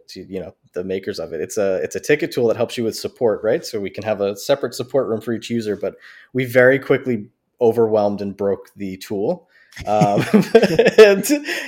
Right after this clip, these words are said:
and I remember spending, you know, a lot of time with you guys and, and the other mods going through all of the support requests. I mean, it was, I don't wanna give an exact number, but it was at least, you know,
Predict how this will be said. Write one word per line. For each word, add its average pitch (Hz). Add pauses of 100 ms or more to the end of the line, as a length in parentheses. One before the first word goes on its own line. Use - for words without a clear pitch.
(140)
and 151
I 143
remember 147
spending, 127
you 135
know, 117
a -
lot 120
of 123
time 107 (420)
with 120
you 113
guys 101
and, 98
and 107
the 104
other 101
mods 98
going 101
through 101
all 101
of 98
the 98
support -
requests. -
I 110
mean, 110
it 110
was, 110 (920)
I 135
don't 139
wanna 123
give 113
an 110
exact 104
number, 101
but 101
it 104
was 101
at 98
least, 120
you 104
know, 90